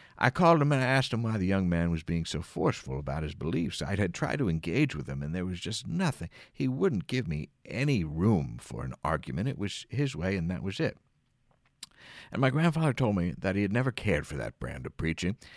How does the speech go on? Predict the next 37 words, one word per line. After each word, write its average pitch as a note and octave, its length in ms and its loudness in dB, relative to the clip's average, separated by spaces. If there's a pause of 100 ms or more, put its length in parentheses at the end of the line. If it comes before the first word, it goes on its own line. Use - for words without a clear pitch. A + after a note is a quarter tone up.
(160)
He F2 120 0
told G#2 240 4
me G2 60 0
that G2+ 180 -2
Jesus G2+ 440 -2
was F2+ 160 0
above F2+ 320 2
all F2 180 -2
a D#2+ 60 0
man D#2+ 220 -4
of - 140 -8
tolerance, - 640 -6 (840)
that E2+ 80 0
we A2 100 4
should G#2+ 140 2
all G#2+ 160 6
aim F#2 200 4
to E2 80 -2
be D#2 120 -2
as D#2+ 100 -4
tolerant F2 560 0 (100)
of F2 120 -10
one E2+ 140 2
another D#2 500 -2 (160)
as - 120 -6
possible, D#2 520 -6 (300)
and - 120 -4
take F#2+ 180 2
great A#2 260 -2
care A2 300 0
in F2 80 2
respecting E2 800 -4 (380)
one E2+ 220 2
another. D#2+ 400 0 (1700)
Imagine A2+ 380 -2
that, E2 180 -2 (100)
respect - 560 0